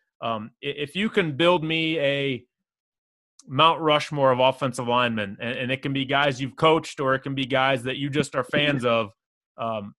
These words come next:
who, who would you put on that, that Mount Rushmore, uh, uh, those, those five guys?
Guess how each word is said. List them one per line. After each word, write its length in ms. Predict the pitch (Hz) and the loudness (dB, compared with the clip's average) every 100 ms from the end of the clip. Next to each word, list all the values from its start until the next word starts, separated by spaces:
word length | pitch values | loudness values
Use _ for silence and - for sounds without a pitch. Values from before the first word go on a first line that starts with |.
| - - - | -12 -12 -4
who, 260 | 160 233 185 | -2 2 2
who 120 | 233 | 4
would 160 | 226 - | 6 4
you 120 | - - | 2 2
put 140 | 175 | 4
on 180 | 151 139 | 4 2
that, 200 | 135 131 - 135 | 0 -2 -6 0
that 240 | 135 131 | 0 4
Mount 220 | 135 143 | 2 2
Rushmore, 600 | 139 127 - 113 110 120 | 2 0 0 -4 -2 -2
uh, 100 | 120 | -4
uh, 240 | 131 117 120 | -2 -4 -2
those, 160 | 123 123 | -4 0
those 180 | 127 127 | 0 0
five 280 | - 131 120 | 2 0 2
guys? 480 | 110 107 98 92 - | 0 0 -2 -8 -20